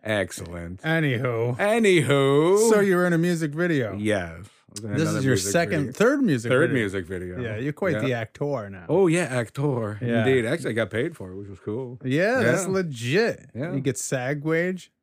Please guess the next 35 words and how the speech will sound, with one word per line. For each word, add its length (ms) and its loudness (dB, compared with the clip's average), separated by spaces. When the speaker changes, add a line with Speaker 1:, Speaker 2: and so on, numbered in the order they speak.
Speaker 1:
Uh, 40 -4
I, 160 -6
I 160 -8
don't 240 -14
know. 320 -20
Speaker 2:
<laughs> 0 -
Yeah. 360 -2
Speaker 1:
But 220 -4
all 220 0
I 60 0
know 160 2
is 100 -2
I 100 0
can 120 -8
put 160 -6
professional 540 -4
actor 340 -4
on 100 -6
my 160 -8
resume 460 -10
now. 260 -14
Speaker 2:
That's 200 -4
cool. 140 0
Did 80 -2
you 60 -8
get 120 -4
a 40 -6
union 360 0
card? 400 -2
Speaker 1:
Mm-hmm. 380 2
Speaker 2:
That's 220 -2
awesome. 460 0
Speaker 1:
Yeah, 260 0
overnighted 500 0
it. 160 -8